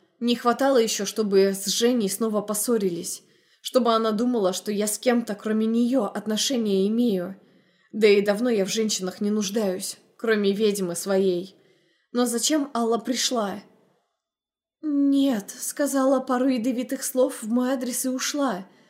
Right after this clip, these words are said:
Но да, она так улыбалась, словно на чемпионате мира победила. Катя буквально трясется от волнения, ломает себе пальцы, нервно сглатывая. Беременная,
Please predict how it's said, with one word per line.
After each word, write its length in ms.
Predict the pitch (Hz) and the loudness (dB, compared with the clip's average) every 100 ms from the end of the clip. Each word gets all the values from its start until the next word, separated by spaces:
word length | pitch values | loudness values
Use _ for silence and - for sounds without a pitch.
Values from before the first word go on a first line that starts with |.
| _ _ _ _ | _ _ _ _
Но 200 | - 277 | -2 2
да, 440 | 254 320 302 233 214 _ _ _ _ | 4 4 4 2 -6 _ _ _ _
она 300 | 254 254 262 | 0 2 2
так 240 | 269 269 | 0 -2
улыбалась, 560 | 277 269 254 294 277 269 | 0 0 0 0 0 -2
словно 400 | - 240 226 240 | -2 -2 0 0
на 140 | 240 | 0
чемпионате 680 | 247 233 220 254 294 311 254 | -2 -4 -4 0 0 0 0
мира 320 | 254 320 285 | 2 4 2
победила. 760 | 240 220 214 220 262 254 190 180 185 _ _ _ _ _ _ _ | 0 -2 -2 -2 -4 -4 -4 -6 -12 _ _ _ _ _ _ _
Катя 280 | - 226 220 | 0 0 0
буквально 480 | 202 196 208 202 196 | -2 0 2 2 0
трясется 540 | 202 226 269 240 - | -2 -4 -2 -2 -2
от 140 | 190 202 | -4 -2
волнения, 600 | 214 233 214 196 175 190 - _ _ | -2 0 0 -2 -4 -10 -18 _ _
ломает 460 | 220 233 220 214 208 | 4 4 4 0 -2
себе 240 | 226 196 | -2 -2
пальцы, 600 | 196 220 226 - 196 196 _ | 0 -4 -4 -8 -10 -14 _
нервно 460 | 247 233 226 214 214 | 2 4 2 0 -4
сглатывая. 800 | 208 233 226 202 185 180 175 190 _ _ _ _ - | -2 -2 0 -2 -4 -4 -6 -12 _ _ _ _ -6
Беременная, 720 | 214 214 214 196 180 220 | -2 0 0 -2 -6 -12